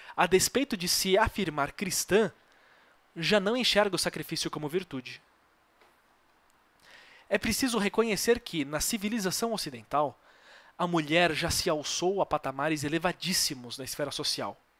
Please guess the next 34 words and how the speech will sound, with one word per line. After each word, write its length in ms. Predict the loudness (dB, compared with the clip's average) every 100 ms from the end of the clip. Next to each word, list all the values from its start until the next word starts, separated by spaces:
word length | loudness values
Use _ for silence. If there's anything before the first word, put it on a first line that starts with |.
| -14
material, 760 | -12 -10 -10 -10 -4 0 0 -2
material 640 | -6 -4 -2 0 0 -2 _ -10
e 80 | -8
cultural. 520 | -8 -4 -4 -4 -8 _ _ -20 -20 -20 -20 -12
É 60 | -4
por 220 | 2 2
isso 240 | 2 0 0
que 160 | 0
é 20 |
absurdo 640 | 0 0 -2 0 0 0 -2
e 40 |
contraproducente 1000 | -6 -6 -6 -6 -6 -6 -6 -4 -4 -4
para 200 | -4 0
as 180 | 0 -2
próprias 520 | -2 4 4 4 -4
mulheres 720 | -6 -8 -4 -4 -4 -8 -8 -10 -16 -20 -20 -8
que 100 | 0
as 100 | 2
suas 180 | 2 0
questões 400 | 0 -2 -2 -2
sejam 260 | -2 -2 0
pautadas 600 | 2 2 2 2 2 0
por 180 | 2 2
um 80 |
movimento 480 | 0 -4 -6 -10 -8
social 640 | -6 -4 0 2 4 2 -4 -20 -20 -20 -18 -2
que 100 | 2
é 40 |
subserviente 1040 | 2 0 -2 -2 -4 -4 -4 -4 -4 -2
a 60 | 0
uma 140 | 0
visão 320 | -2 -2 -2 -2
de 120 | -8
mundo 420 | -6 -6 -8 -12